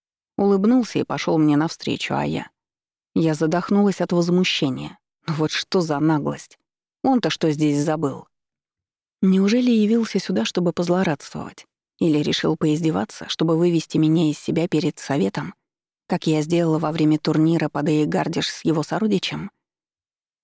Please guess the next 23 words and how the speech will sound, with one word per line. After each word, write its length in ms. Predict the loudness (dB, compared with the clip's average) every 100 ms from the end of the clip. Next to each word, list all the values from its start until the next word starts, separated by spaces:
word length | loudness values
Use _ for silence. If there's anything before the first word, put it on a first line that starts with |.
| -2
Неожиданно 580 | 2 2 2 2 2 2
дверь 220 | 2 -2
в 60 |
кабинет 360 | -2 2 2 2
распахнулась, 680 | -2 -6 -6 2 4 4 2
и 80 | 2
из 80 | 4
нее 240 | 4 4
выглянул 500 | 2 2 4 4 2
Даррен 360 | 2 2 2 2
Крисвелл. 560 | 0 -4 -8 -12 -14 _ _ _ _ _ _ _
«Брук», 380 | -2 -2 -4 -12 _ _ _ _
позвал 360 | -4 -2 -2 0
он 160 | 2 4
меня, 240 | 4 2
но, 200 | 2 2
заметив 480 | 4 4 2 0 0
Адриана, 440 | 0 2 4 4
нахмурился. 720 | 4 2 0 0 -2 -10 -14 -18 _ _ _ _ _ _
«Мисс 240 | 0 0
Саммерс», 580 | -2 -4 -4 -6 -10 -14 _ -6
поправил 400 | -4 -2 -2 -4
себя. 420 | -4 -6 -6 -6